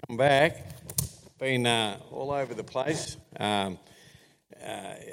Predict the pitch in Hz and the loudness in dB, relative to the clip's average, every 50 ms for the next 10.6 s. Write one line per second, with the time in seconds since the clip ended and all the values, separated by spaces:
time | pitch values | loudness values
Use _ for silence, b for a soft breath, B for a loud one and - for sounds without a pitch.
0 | - - - - - - 139 127 - - 123 113 113 113 113 110 101 104 98 101 | -16 -16 -16 -14 -4 -2 -2 0 0 2 2 2 4 4 4 2 2 0 -2 -2
1 | 101 104 101 92 - 120 117 120 139 160 165 143 120 117 110 104 98 95 107 107 | -2 -2 0 0 2 4 4 4 4 4 2 0 -2 -2 -4 -4 -4 -4 -4 -4
2 | 104 101 95 110 107 104 101 101 107 107 101 101 98 104 110 117 127 127 - 104 | -2 0 2 2 2 2 0 0 0 0 0 0 0 0 0 0 0 0 -2 -2
3 | 101 98 92 98 107 110 131 143 127 110 98 - b b b b b b b b | -4 -4 -4 -2 0 2 2 2 2 0 -4 -8 b b b b b b b b
4 | b b b - 104 104 - - - 135 120 110 107 101 95 - - - - 160 | b b b -8 -8 -8 -6 -4 -2 -2 0 0 0 -2 -2 -4 -6 0 4 6
5 | 165 160 123 110 - - - - - _ _ _ _ _ _ - - 113 107 101 | 6 6 4 2 -4 -4 -14 -20 -20 _ _ _ _ _ _ -14 -6 -2 -2 0
6 | 101 98 101 107 120 143 160 160 131 110 101 95 - - 120 110 107 104 101 - | 0 0 2 4 4 6 6 6 4 4 0 -2 -2 0 0 0 2 0 -2 -2
7 | - - 135 135 131 127 123 104 117 127 117 101 - 101 101 175 185 - - - | -2 0 2 2 2 4 4 4 2 2 2 0 -2 2 4 4 4 4 -2 -14
8 | B B B B B B B B B - 101 98 - - 123 117 113 107 - 107 | B B B B B B B B B -8 -8 -8 -6 -10 -10 -8 -6 -6 -4 -2
9 | 107 113 117 113 104 92 87 - - - - - 90 92 - 131 123 120 117 - | 4 6 8 8 8 8 4 0 -8 -18 -14 -12 -6 -4 0 2 2 2 4 4
10 | 113 113 104 110 117 117 110 104 95 95 90 85 | 4 4 4 4 4 4 6 4 4 2 0 -2